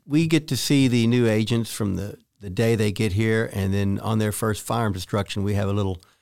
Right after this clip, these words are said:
talk with them about what our expectations are. And, and I'll tell, tell you, just like I tell them, the F B I prides itself on hiring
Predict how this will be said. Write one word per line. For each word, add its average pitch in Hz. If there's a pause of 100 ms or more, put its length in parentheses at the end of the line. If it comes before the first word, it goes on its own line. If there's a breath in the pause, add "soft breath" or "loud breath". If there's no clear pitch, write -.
(440 soft breath)
talk 175
with 98
them 98
about 110
what 117
our 113
expectations 104
are. 90 (500 soft breath)
And, 110
and 117
I'll 110
tell, 143
tell 135
you, 131
just 123
like 120
I 110
tell 117
them, 123 (420 soft breath)
the 123
F 156
B 147
I 123
prides 120
itself 117
on 104
hiring 107